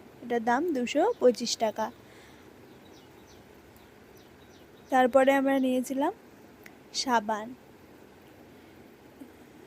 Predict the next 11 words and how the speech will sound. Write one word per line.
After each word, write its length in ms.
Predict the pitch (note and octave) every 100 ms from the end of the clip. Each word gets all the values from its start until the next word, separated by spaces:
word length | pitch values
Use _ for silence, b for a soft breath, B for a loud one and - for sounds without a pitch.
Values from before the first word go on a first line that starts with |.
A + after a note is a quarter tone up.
| - - - - - C#4+ - - C4
এখানে 260 | C4 B3+
দুটো 280 | B3 A#3+ C#4+
লাক্স 340 | C#4+ A#3 -
সাবানও 360 | - A#3 A#3+ D4
নিয়ে 220 | D4+ A#3
নিয়েছি। 500 | A3 A3 A3 - A#3 - - - - - - - - -
আরও 260 | B3 B3+
কয়েকটা 360 | C#4+ C#4+ C#4 D4+
সাবান 380 | - C4+ C4+ C4+
নিয়েছি, 500 | C#4 C#4+ C4+ - F#4
ওগুলো 540 | F4 B3+ B3 B3 B3+